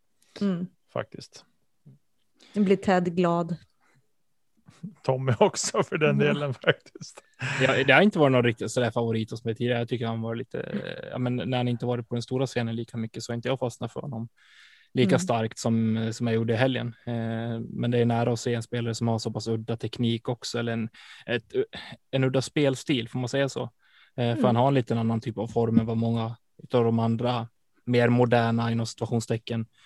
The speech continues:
Speaker 3: spelarna har i dagsläget då.
Speaker 2: Mm.
Speaker 3: Eh,
Speaker 2: Ja,
Speaker 3: så otroligt,
Speaker 2: enig.
Speaker 3: eh, vackert att se på. Men jag är väl beredd att, att skriva under på, på det ni säger, förutom att jag, eh, var otroligt glad att få se, eh, de tre absolut största,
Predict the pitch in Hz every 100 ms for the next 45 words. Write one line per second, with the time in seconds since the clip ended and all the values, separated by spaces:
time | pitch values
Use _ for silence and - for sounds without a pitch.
0 | - - - - 117 117 117 120 113 117
1 | 117 131 127 131 - - _ _ _ _
2 | - - 101 _ _ 131 123 127 123 120
3 | 143 135 123 117 127 117 110 127 120 120
4 | 120 113 - 113 127 123 - - _ -
5 | - - - - 151 147 147 151 151 147
6 | 151 143 147 139 135 - _ - - 139
7 | 135 135 143 139 127 - 131 127 127 123
8 | 120 _ 135 127 123 - 147 135 120 -
9 | 131 120 139 123 - 131 123 120 120 127
10 | 123 120 117 _ _ 131 135 139 131 117
11 | 123 123 120 110 120 131 120 113 - _
12 | _ _ _ - - _ _ - 120 120
13 | 117 120 - _ _ _ - - _ _
14 | - 131 120 127 113 110 120 110 - 107
15 | -